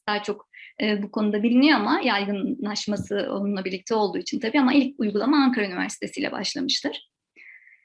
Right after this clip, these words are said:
Şimdi uzaktan eğitimde bugün sizlere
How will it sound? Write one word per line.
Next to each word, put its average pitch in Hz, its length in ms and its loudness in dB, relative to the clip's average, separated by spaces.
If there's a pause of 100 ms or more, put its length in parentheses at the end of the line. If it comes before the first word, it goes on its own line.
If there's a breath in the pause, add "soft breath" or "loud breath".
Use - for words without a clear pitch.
Şimdi 294 240 -2
uzaktan 339 440 4
eğitimde 349 600 6 (180)
bugün 277 240 2
sizlere 302 600 0